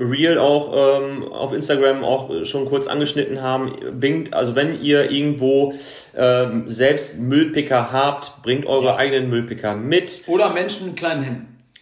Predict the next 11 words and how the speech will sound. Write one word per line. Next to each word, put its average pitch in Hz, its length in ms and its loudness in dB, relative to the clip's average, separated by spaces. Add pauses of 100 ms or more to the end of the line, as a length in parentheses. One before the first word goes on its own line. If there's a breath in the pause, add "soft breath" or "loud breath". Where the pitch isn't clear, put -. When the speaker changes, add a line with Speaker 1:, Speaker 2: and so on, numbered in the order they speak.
(160 soft breath)
Speaker 1:
Menschen 143 340 0
mit 135 120 0
kleinen 131 240 2
Händen, 147 260 0
deswegen 139 480 0
Kinder 156 380 2
Speaker 2:
Kinder, 143 220 2
Speaker 1:
auch - 40 6
gern 165 140 4
gesehen. 165 360 0
Speaker 2:
gesehen. 196 400 -2